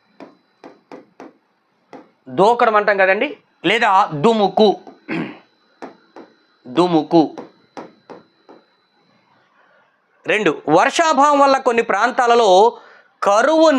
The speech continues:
నీడలు అలముకున్నాయి. కరువు అంటే క్షామము, క్షామము, క్షామం. కరువు అంటే క్షామం. మూడు, దేశ నాయకుల చిత్రాలు ఎన్నో స్మృతులను గుర్తు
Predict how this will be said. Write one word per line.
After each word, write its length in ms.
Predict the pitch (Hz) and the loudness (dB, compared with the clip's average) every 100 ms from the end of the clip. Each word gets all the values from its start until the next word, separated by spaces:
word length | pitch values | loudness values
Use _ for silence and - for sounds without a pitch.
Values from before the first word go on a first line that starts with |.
| 214 | 0
నీడలు 540 | 196 220 262 247 226 277 175 | -2 0 0 0 0 0 2
అలముకున్నాయి. 560 | 190 226 220 202 180 151 - 196 | 0 0 0 0 0 -4 -6 -2
కరువు 340 | 196 226 269 233 | 0 2 2 0
అంటే 260 | 202 233 170 170 220 240 _ _ _ _ _ _ - | -2 -2 0 0 -2 -6 _ _ _ _ _ _ -6
క్షామము, 760 | - 196 208 233 233 202 214 214 - - _ - - - | -2 2 2 2 2 2 4 2 0 -10 _ -20 -16 -6
క్షామము, 720 | - 175 185 202 185 165 185 160 - _ _ _ _ - - _ _ _ _ _ _ - - | -2 2 4 4 2 2 2 2 -2 _ _ _ _ -20 -20 _ _ _ _ _ _ -16 -6
క్షామం. 580 | 165 160 170 160 185 135 - _ _ _ _ - | -2 0 2 2 0 -2 -10 _ _ _ _ -4
కరువు 200 | 165 185 | -2 -2
అంటే 180 | 165 240 269 - _ - | -2 -4 -4 -10 _ -14
క్షామం. 480 | - 160 143 143 165 113 - _ _ _ _ _ _ _ _ _ | -4 0 0 0 -2 -4 -14 _ _ _ _ _ _ _ _ _
మూడు, 280 | 143 165 147 - _ - - _ _ _ 127 214 | 0 0 0 -6 _ -20 -20 _ _ _ -4 -2
దేశ 180 | 320 330 294 | 0 0 0
నాయకుల 360 | 262 302 294 269 247 | 0 0 0 0 -2
చిత్రాలు 380 | - 262 254 226 | -2 -2 0 0
ఎన్నో 220 | 220 254 202 190 233 233 - - - | 0 2 4 4 2 -2 -16 -14 -4
స్మృతులను 540 | 196 233 311 294 262 208 | -2 0 2 2 2 0
గుర్తు 200 | - | -2